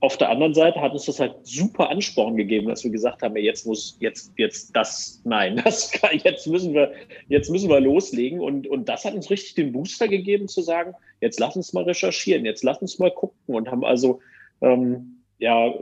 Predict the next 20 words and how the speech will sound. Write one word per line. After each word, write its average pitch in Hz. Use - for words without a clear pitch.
von 156
Social 175
Media 160
bis -
Freunde 156
gefragt, 127
bis 143
im 147
Internet 143
gesurft 123
und 127
kamen 135
ratzfatz -
mit 139
so 147
einer 131
Liste 151
von -
über 135
hundert 147